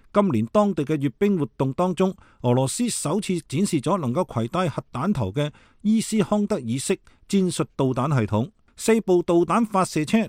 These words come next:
同其他嘅武器裝備咗一齊，開過咗赤塔市市中心嘅列寧廣場。赤塔係俄羅斯軍隊響西伯利亞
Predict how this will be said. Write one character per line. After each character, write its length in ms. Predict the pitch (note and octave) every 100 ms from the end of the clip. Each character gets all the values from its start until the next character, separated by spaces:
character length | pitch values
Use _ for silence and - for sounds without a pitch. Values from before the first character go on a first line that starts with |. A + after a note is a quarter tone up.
| -
同 240 | C3+ C3
其 240 | C3 C3+ C3
他 160 | G3 G#3+
嘅 120 | E3 D3+
武 160 | D3
器 140 | C#3+ D#3+
裝 240 | G#3 G3+
備 120 | D3+
咗 140 | B2+ F3
一 60 |
齊， 320 | G#3 - A2 - _
開 200 | - A3+
過 120 | G#3 D#3+
咗 160 | E3+
赤 180 | - E3
塔 120 | D3+
市 240 | C#3+ - B2+
市 220 | - B2+
中 180 | C3 E3+
心 160 | E3+
嘅 220 | D#3+ B2+ -
列 120 | C3+ -
寧 140 | A#2+ F#2+ -
廣 200 | G2+ A#2
場。 240 | D#3+ B2 - _ _
赤 140 | - F3+
塔 220 | - E3 - _ -
係 260 | F3 E3+ -
俄 120 | C3+
羅 140 | C3+ C3+
斯 160 | -
軍 220 | A#3+ A#3+ A#3
隊 140 | A3
響 360 | - - G3+ A#3
西 100 | A#3
伯 140 | G#3+
利 100 | F3 D#3+
亞 140 | F3